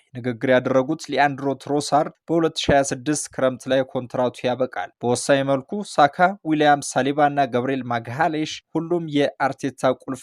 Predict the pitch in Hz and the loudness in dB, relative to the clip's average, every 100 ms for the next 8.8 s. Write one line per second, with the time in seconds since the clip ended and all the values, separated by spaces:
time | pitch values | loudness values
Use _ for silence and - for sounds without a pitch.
0 | - 120 - 127 127 - 165 - - - | -10 -10 -4 -2 -2 -2 -6 -6 -14 -6
1 | 147 143 143 135 131 123 - 160 143 135 | -4 -4 -2 0 2 0 0 -4 -2 -2
2 | 127 - 127 135 127 - 127 117 - 117 | -4 -6 -10 -8 -8 -4 -4 -2 -4 -4
3 | 117 - 113 120 - - - 120 131 135 | -6 -6 -8 -8 -12 -18 -2 2 2 2
4 | 123 135 131 - 139 139 214 208 - 160 | 2 4 4 0 -6 -2 0 -2 2 4
5 | 156 160 170 - 131 135 143 131 143 135 | 6 6 6 4 0 0 2 4 4 2
6 | 127 131 127 127 131 151 - 139 135 123 | -2 -2 2 4 4 2 0 2 2 2
7 | 127 - 131 123 120 123 131 123 120 120 | -6 -6 -8 -8 -6 -4 -6 -4 -4 -2
8 | 120 123 123 117 113 123 135 143 | -2 -2 -6 -8 -8 -2 -2 -4